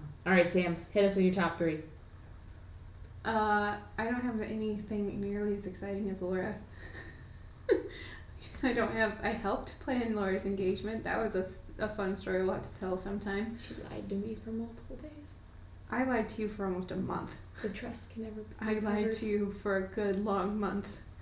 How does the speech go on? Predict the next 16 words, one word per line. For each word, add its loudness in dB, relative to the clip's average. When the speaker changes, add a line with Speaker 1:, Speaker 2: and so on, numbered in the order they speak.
Speaker 2:
I 2
told 0
Dre 2
that 2
never 4
again, 2
never 10
again 10
can 0
I 6
do 8
that. 4
Speaker 1:
Can 0
never 0
trust -6
again. -8